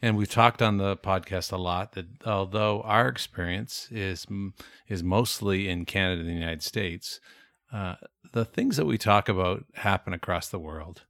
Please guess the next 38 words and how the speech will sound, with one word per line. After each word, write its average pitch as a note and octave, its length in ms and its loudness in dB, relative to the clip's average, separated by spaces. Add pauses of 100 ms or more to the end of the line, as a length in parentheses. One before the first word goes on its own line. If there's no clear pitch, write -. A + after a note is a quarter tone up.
(100)
because G2+ 380 -2
it's G2+ 120 -8
all G2+ 180 2
about G#2+ 260 -4
people F#2 440 -8 (520)
and F2+ 140 -4
it's F2 160 -6
all F#2+ 180 4
about F#2+ 300 0
how F#2 180 0
do G#2+ 60 2
you G#2+ 80 -2
create F#2+ 300 -4
that F#2 200 -6
space - 680 -6 (420)
to - 100 -10
be F#2+ 240 0
our G#2+ 160 4
best F#2+ 680 -6
in G2+ 320 -8
the F2+ 120 -6
work F#2 280 -4
environment. F#2 440 -4
We G2 60 -8
spend F2+ 260 -4
a E2 60 -10
lot E2+ 220 -2
of G2+ 60 -4
time A2 260 0
at C#3 80 -4
work. F2 380 -8
So, F2+ 560 0
uh, E2+ 160 -2 (220)
I C3 60 -2
think E3+ 160 2
that's F#3 180 0
why A2+ 180 8
it, A2 140 2